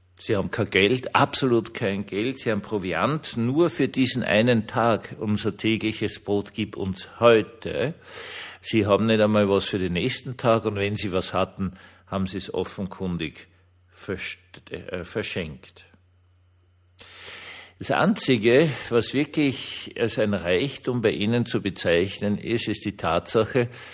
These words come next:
dass sie ein unendliches Vertrauen auf den liebenden Gott hatten.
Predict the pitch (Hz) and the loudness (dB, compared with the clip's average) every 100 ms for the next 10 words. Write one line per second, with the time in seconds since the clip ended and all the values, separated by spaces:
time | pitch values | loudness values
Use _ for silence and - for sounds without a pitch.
0 | - - - _ 110 104 117 104 104 104 | -20 -20 -20 _ -2 2 4 4 4 0
1 | 101 98 127 147 151 - 113 113 - 107 | 0 0 2 2 0 -2 -2 0 0 -2
2 | - - 98 - 87 82 104 117 117 104 | -2 -4 -4 -4 -2 2 2 2 2 0
3 | - - 110 - 104 92 90 104 98 92 | -6 0 0 2 -2 -4 -2 -4 -2 -2
4 | 92 95 90 90 92 - 73 73 _ 87 | -2 -4 -2 -2 -2 -8 -12 -12 _ -14
5 | 82 | -14